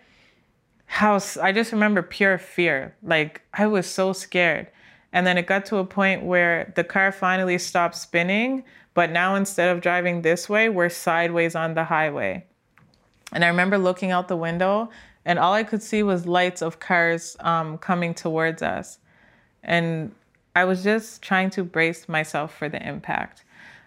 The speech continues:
Um, if you ever seen the movie Seven Pounds with Will Smith, there's a scene when his family gets into a car accident, um, and I believe his wife and his child, uh, die in the car accident.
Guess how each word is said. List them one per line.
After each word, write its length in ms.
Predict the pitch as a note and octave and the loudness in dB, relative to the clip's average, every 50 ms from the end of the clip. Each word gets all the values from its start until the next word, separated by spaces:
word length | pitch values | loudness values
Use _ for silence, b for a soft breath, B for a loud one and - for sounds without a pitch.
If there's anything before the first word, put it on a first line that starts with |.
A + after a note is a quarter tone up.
| B | B
Um, 320 | - - E3 E3 D#3+ D#3+ - | -2 0 0 0 0 0 -2
if 160 | D#3 E3 - | -4 -2 0
you 80 | F3 F3 | 0 0
ever 220 | F3+ F#3 G#3 A3 | 2 2 0 -4
seen 360 | G#3 G#3+ - G3 G3 G3 F#3+ | -4 -4 -4 -4 -2 0 0
the 100 | F#3 F3 | -2 -2
movie 300 | E3+ E3+ E3+ E3+ E3+ E3+ | -2 -2 -2 -2 -2 -4
Seven 420 | E3 - - E3 E3 E3 E3+ D#3+ D#3+ | -4 -2 0 0 0 0 -2 -8 -6
Pounds 340 | - E3 D#3 D#3+ D#3+ E3 | -4 -4 -2 -2 -4 -4
with 140 | F3 D#3+ D3 | -4 -6 -6
Will 220 | - D#3+ D#3+ D#3+ D#3 | -4 -4 -4 -4 -6
Smith, 460 | - - - D3 C#3+ D3+ F3 G3+ G3 - | -8 -8 -6 -4 -2 -2 -2 -4 -4 -2
there's 240 | - E3 E3 D#3+ D#3 | 0 0 0 0 0
a 80 | D#3+ D#3 | -4 -6
scene 520 | - - - F3 E3+ F3 F3+ F3+ F3+ F3+ | -6 -6 -4 -2 0 0 0 -2 -2 -2
when 400 | F3 E3+ E3 D#3+ D#3+ D#3+ D3+ - - | 0 0 0 0 -2 -4 -8 -12 -12
his 260 | D#3 - E3 D#3 - | -4 -2 -2 -2 -2
family 360 | - - D#3+ D#3 D#3+ D#3+ D#3+ | -2 0 0 0 0 -2 -4
gets 260 | D#3 D#3+ D#3 D#3 - | -2 -2 -2 -2 -2
into 240 | E3+ D#3+ - - D#3+ | -6 -6 -4 -4 -4
a 80 | D3 D3 | -4 -2
car 180 | - - C#3+ | 0 0 2
accident, 720 | D3+ D#3 D#3+ E3 - - F3+ F3 F3+ F#3 G3 G3+ G#3 G#3 B B B B B B B B - | 2 2 0 -4 -6 -8 -6 -4 -2 -2 -2 -4 -4 -6 B B B B B B B B -2
um, 320 | D#3 D#3 D#3 D#3 D3+ - | -2 0 0 -2 -2 -2
and 80 | D3 D#3+ | 0 0
I 80 | D#3 | 0
believe 240 | D#3 E3+ F3 G3 G3+ | 2 2 2 2 2
his 180 | A3 G#3 F3+ E3 | 0 -2 -2 0
wife 240 | D#3 D#3 D#3+ D#3+ - | 0 0 0 -2 -2
and 120 | E3+ E3 | -4 -4
his 180 | D#3+ D#3 D3+ - | -4 -4 -6 -8
child, 520 | - - D#3+ D#3 D#3 D3+ D3+ D3+ D3+ - - _ _ _ - | -4 0 2 2 2 2 -2 -4 -6 -12 -20 _ _ _ -4
uh, 380 | D3 D3+ D3+ D3 D3 C#3+ C#3+ | -2 -2 0 0 -2 -2 -4
die 340 | - D3 D3+ D#3 D3 D3 D3+ | -6 -4 -2 0 2 2 2
in 160 | D3+ D3+ D3 | 0 0 -2
the 80 | C#3+ C#3 | -6 -8
car 240 | - - E3 D3 D3 | -6 -2 0 0 2
accident. 600 | C#3 C#3 C#3+ - - - C#3 B2+ B2 G#2 - | 2 0 -2 -4 -6 -10 -8 -8 -8 -8 -10